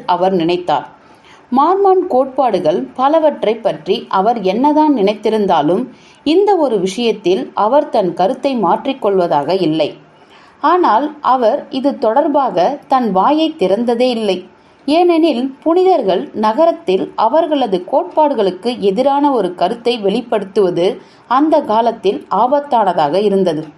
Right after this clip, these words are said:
ஆம், ஆபத்தானதுதான். பெரியவர்கள் என்று கருதக்கூடியவர்கள் கூட மத சம்பந்தமான விஷயங்களில் தங்களது கருத்துக்களை மிகவும் ரகசியமாகவே பேசினார்கள். வெளிப்படையாக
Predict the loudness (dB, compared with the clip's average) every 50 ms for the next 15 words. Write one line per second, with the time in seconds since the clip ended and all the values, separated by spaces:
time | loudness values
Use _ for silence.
0 | -20 _ _ -20 -20 _ _ _ -20 _ _ _ _ _ -2 0 0 0 0 -2
1 | -6 -12 -18 _ _ _ _ -4 -2 -2 0 0 -2 -4 -2 -2 -2 -2 0 0
2 | 0 -2 0 0 0 -2 -2 -4 -10 -14 -20 _ _ _ _ _ _ _ -2 0
3 | 2 2 2 2 4 2 2 2 0 0 0 0 0 0 0 0 0 0 0 -2
4 | -2 -2 -2 -2 -2 0 0 0 -2 -2 -2 -4 -2 0 2 2 2 2 0 -4
5 | -4 -2 -2 0 0 0 0 -2 -4 -4 -6 -4 -4 -2 0 0 -2 -2 0 0
6 | 0 2 2 2 0 0 0 0 0 -2 0 -2 -2 -4 -6 -8 -6 -4 -2 -2
7 | -2 -2 -2 0 -2 -2 -4 -4 -4 -2 -2 -2 0 0 0 0 -2 -4 -4 -2
8 | -2 -2 -2 -2 -2 -4 -4 -2 -2 -2 -2 0 -2 -4 -6 -10 -14 -20 -20 -20
9 | _ _ -2 0 2 2 4 2 2 2 2 0 -2 -2 -4 -2 -2 0 0 0
10 | 0 -2 -2 -2 -2 0 2 2 2 2 2 0 0 -2 -2 -2 -2 -2 -2 -2
11 | -2 -2 0 0 0 0 -2 -2 -4 -6 -8 -14 -20 -20 _ _ -20 -20 -20 -20
12 | -20 -20 -20 -18 _ -2 0 2 2 2 2 2 0 0 2 2 2 2 2 0
13 | 0